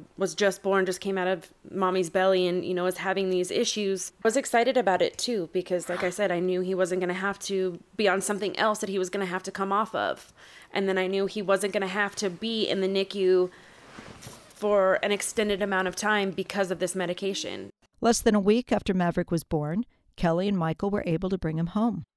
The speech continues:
Speaker 1: We just did what they told us to do in the mom's clinic, and <laughs> yeah, you talking? Yeah,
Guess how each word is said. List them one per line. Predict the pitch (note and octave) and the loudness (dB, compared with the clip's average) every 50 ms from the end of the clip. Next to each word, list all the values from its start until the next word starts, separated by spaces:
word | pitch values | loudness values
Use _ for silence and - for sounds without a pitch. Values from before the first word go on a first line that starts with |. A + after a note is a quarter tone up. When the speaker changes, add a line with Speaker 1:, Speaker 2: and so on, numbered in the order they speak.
| _ _ - - | _ _ -14 -4
Speaker 1:
We | F3+ F#3 F#3+ | -2 0 0
just | - G3 G3 F#3+ F#3+ - - - - - | 4 4 4 4 4 0 -4 -6 -8 0
did | - G3 G3 F#3+ F3 | 2 4 4 4 4
what | F#3+ F#3+ F#3+ - | 2 0 0 0
they | - F3+ F3+ F#3 F3+ E3+ - - | 2 2 4 4 2 2 -2 -6
told | - F3 F3+ F3+ | -4 -2 0 0
us | F#3+ G3 G3+ | 0 0 0
to | G3 | 0
do | F#3+ F#3+ | 2 4
in | G3 F#3+ | 4 4
the | F#3+ | 4
mom's | F#3+ G3 G#3 G#3 - | 2 2 2 0 -2
clinic, | - - A3+ A3+ A3+ A#3 A#3 - - - | -2 0 0 2 2 0 -2 -4 -10 -10
and | - - F3 F3 F3+ F#3 F#3 F#3+ F#3+ - - - - - - - | -8 -6 -4 -2 -2 0 -2 -2 -4 -8 -16 -20 -20 -20 -16 -6
<laughs> | - D4 D4+ E4+ E4+ E4 E4 D#4 C#4+ C#4 - - - - | 2 4 6 6 6 6 4 2 0 -2 -8 -12 -6 -2
yeah, | G#3+ A3 A3 A#3+ D4 E4+ G#4 - B3+ A#3 A#3+ B3+ | 0 2 4 6 4 4 4 2 0 0 0 -2
you | B3 B3+ C#4 | -2 -2 -2
talking? | C4 - C4+ B3+ B3+ B3+ - D#4+ F4+ G#4+ G#4 G#4+ - - - _ - - - - - _ _ _ _ - - - - - - _ _ - - - _ _ - | 0 0 0 0 0 0 2 2 2 2 0 -2 -8 -16 -20 _ -20 -20 -20 -20 -20 _ _ _ _ -20 -20 -20 -20 -20 -20 _ _ -20 -20 -20 _ _ -6
Yeah, | C#4 C4 C#4+ D#4+ F4 | -4 -4 -2 -6 -6